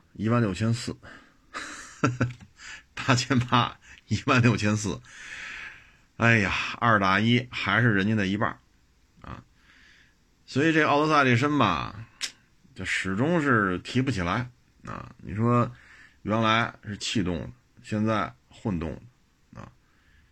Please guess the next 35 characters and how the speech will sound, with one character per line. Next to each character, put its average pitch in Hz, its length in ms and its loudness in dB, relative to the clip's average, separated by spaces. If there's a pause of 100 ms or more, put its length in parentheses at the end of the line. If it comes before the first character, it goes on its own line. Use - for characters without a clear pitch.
(240)
就 160 240 2
是 104 180 2
销 98 220 2
量 90 160 0
上 82 100 -2
上 78 180 -6
不 62 80 -8
去。 - 160 -10 (480)
那 147 160 -2
现 170 220 0
在 165 220 6
呢， 107 240 2
更 151 200 2
麻 90 240 2
烦 107 120 2
的 104 80 0
事 104 80 0
儿 92 80 0
在 87 220 -2
于 85 100 -4
什 85 160 -6
么 - 100 -12
呢？ 69 160 -10 (1900)
在 143 260 6
这 120 140 6
M 135 260 4
P 131 160 2
V 147 160 6
销 127 160 2
量 110 160 4
排 92 120 0
行 104 100 2
榜 82 160 -4
当 82 180 -4
中， 87 240 -4